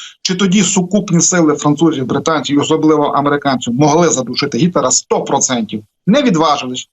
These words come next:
підсумку задушили. Але якою велетенською ціною? Чи ще зберігається вікно можливостей для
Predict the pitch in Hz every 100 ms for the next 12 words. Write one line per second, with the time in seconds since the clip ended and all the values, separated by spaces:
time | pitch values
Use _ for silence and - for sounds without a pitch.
0 | - 262 - 180 - 123 160 185 156 131
1 | 117 117 _ _ - 143 123 113 160 180
2 | 208 - - 123 113 120 131 - 135 131
3 | - 143 120 107 107 - _ - 156 214
4 | 196 190 180 180 139 - 131 123 156 175
5 | 175 147 139 147 147 123 - 127 120 139
6 | 127